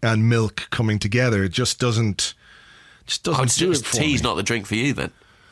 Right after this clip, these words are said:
Speaker 1: Well, I quite like a cup of tea. I just had a cup of tea while we were recording the first half of this show.
Speaker 2: Did you?
Speaker 1: Yeah.
Speaker 2: I, I had a coffee. Horses for courses, I guess.
Speaker 1: I guess it is. You know, I'm much more a coffee man in general, but, you know, a cup of tea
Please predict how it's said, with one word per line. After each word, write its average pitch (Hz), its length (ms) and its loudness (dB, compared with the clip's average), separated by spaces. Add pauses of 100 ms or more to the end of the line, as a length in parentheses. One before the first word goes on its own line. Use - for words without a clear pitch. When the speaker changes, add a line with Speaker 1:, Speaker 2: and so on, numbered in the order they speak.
(180)
Speaker 1:
Well, 302 100 0
I 311 60 0
quite 165 240 -2
like 120 180 0
a 95 60 -8
cup 117 160 -2
of - 60 -6
tea. 202 140 -2
I 208 40 2
just 185 200 -4
had 170 120 0
a 160 40 -2
cup 156 180 -4
of 147 80 -10
tea 165 160 0
while 165 200 2
we 160 140 2
were 160 180 2
recording 160 420 0
the 147 60 0
first 170 280 -2
half 165 240 0
of 160 60 0
this 170 120 2
show. 202 380 0 (260)
Speaker 2:
Did - 160 -8
you? 208 180 -2 (120)
Speaker 1:
Yeah. 185 320 2 (100)
Speaker 2:
I, - 80 -4 (160)
I 113 120 -2
had 104 80 -2
a 107 40 -6
coffee. 98 460 -6 (320)
Horses 143 320 0
for 139 80 -2
courses, 127 420 0
I 82 60 0
guess. 117 300 -4
Speaker 1:
I 120 80 2
guess 151 280 0
it 147 60 0
is. 139 240 0
You 131 180 0
know, 127 120 2
I'm 123 100 2
much 156 160 0
more 135 160 2
a 117 40 0
coffee 143 300 0
man 123 280 4
in 95 100 2
general, 147 380 2
but, 123 180 0
you 170 140 0
know, 113 120 2
a 127 40 0
cup 139 180 -4
of 120 80 -4
tea 131 420 2